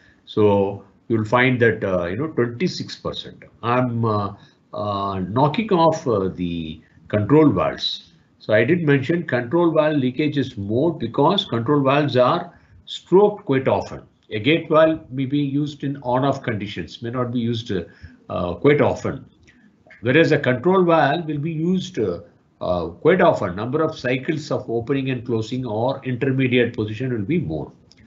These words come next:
Okay, so among the generic type on-off valve type, you'll find that gate valve constitute a, uh, major type, uh, other than the control valve.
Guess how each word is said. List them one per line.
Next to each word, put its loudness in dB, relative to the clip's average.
Okay, -6
so -2
among 0
the -2
generic 4
type 2
on-off -2
valve -4
type, -4
you'll -6
find -4
that -8
gate -2
valve -4
constitute -6
a, -2
uh, -6
major 0
type, -8
uh, -6
other 0
than -2
the -2
control -2
valve. -10